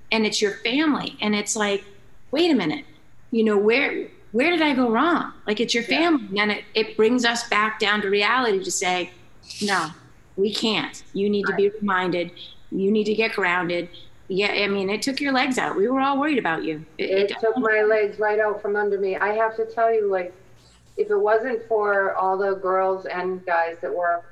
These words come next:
Speaker 2: for Learn to Cope, so my office, I used to have a wall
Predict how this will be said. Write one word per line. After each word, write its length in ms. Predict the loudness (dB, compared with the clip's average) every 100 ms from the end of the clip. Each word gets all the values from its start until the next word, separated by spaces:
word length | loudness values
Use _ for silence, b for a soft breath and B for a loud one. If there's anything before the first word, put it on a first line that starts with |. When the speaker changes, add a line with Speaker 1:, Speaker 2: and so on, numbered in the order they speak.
| -10
Speaker 2:
for 340 | -4 -2 -2 -6
Learn 180 | -6 -6
to 60 | -8
Cope, 400 | -4 -2 -2 -6 -20 -20 -20 -20 -20 _ -4
so 80 | 0
my 260 | 2 2 2
office, 560 | 2 0 -2 -4 -4 0
I 80 |
used 220 | 0 0 -2
to 100 | -2
have 280 | 0 0 -2
a 160 | -4 -4
wall 600 | 0 2 2 2 0 -4